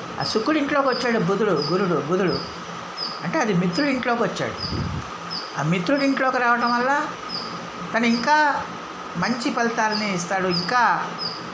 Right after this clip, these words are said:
ఆశాజనకమైన ఫలితాలని ఇస్తాడన్న విషయాన్ని గమనించాలి. అయితే చతుర్థంలో మరి రవి ఉన్నాడు కదా, మరి రవి మాట ఏంటండి అంటే ఖచ్చితంగా కూడా మీకు ఎప్పుడైతే మీకు ఆశాజనకమైన ఫలితాలను ఇచ్చాడో డబ్బులకి,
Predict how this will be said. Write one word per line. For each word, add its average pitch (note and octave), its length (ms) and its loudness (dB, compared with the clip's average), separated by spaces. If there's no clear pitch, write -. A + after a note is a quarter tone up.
ఆశాజనకమైన A3 720 2
ఫలితాలని E3 640 -2
ఇస్తాడన్న F3 520 0
విషయాన్ని D3 420 -2
గమనించాలి. A2+ 540 -6
అయితే F#3 180 0
చతుర్థంలో C4 760 2
మరి A#3+ 200 2
రవి E3+ 240 0
ఉన్నాడు A3 280 2
కదా, G#3+ 240 0
మరి F#3+ 220 0
రవి D#3+ 240 0
మాట G#3 300 0
ఏంటండి E3+ 520 -2
అంటే D3+ 380 -2
ఖచ్చితంగా A3 480 -2
కూడా A3+ 220 2
మీకు G3+ 540 2
ఎప్పుడైతే B3 500 2
మీకు B3 260 2
ఆశాజనకమైన A#3 760 4
ఫలితాలను G#3+ 440 0
ఇచ్చాడో G#3+ 460 0
డబ్బులకి, A3+ 720 2